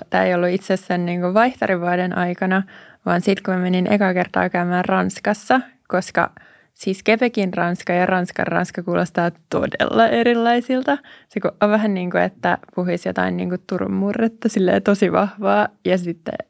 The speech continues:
niin kuin helsinkiläisittäin. Ja tota, ja sit ne käyttää sellaisia tosi niin kuin vanhoja sanontoja esimerkiksi. Niin, niin sitten kun sä äännät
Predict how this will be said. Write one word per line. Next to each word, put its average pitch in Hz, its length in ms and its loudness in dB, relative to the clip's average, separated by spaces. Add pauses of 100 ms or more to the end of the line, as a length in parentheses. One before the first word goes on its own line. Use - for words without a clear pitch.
(180)
niin 196 240 -2
kuin 214 160 -4 (800)
helsinkiläisittäin. 220 1300 0 (600)
Ja 190 120 6
tota, 170 520 2 (1120)
ja 175 140 0
sit 180 140 -2
ne 180 80 2
käyttää 170 320 0
sellaisia 165 360 0
tosi 165 240 -4
niin 160 160 -4
kuin 160 120 -4
vanhoja 175 380 0
sanontoja - 680 0
esimerkiksi. 240 640 -2 (640)
Niin, 180 280 2
niin 175 320 0 (760)
sitten 190 540 2 (360)
kun 190 80 0
sä - 200 -2
äännät 170 560 2